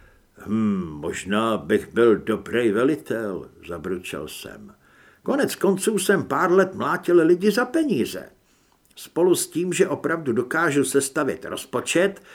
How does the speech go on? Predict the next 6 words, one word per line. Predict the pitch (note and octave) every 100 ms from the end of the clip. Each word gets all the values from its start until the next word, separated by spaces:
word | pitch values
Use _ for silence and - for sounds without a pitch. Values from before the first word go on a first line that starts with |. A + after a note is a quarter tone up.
| - - -
bych | - -
si | A#2
na | A2
povýšení | G#2 B2 C#3 C#3 - D3+ D#3+
myslet | D3 - E3+ G3
mohl.“ | G#3 D#4 A2+ -